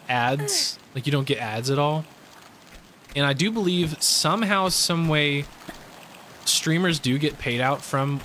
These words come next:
your payments each month. Um,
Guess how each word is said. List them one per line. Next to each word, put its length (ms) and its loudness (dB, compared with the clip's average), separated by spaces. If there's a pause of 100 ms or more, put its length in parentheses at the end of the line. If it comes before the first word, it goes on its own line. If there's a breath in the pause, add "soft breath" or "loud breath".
your 180 -2
payments 760 -2 (640)
each 220 -2
month. 380 -2 (1080)
Um, 500 0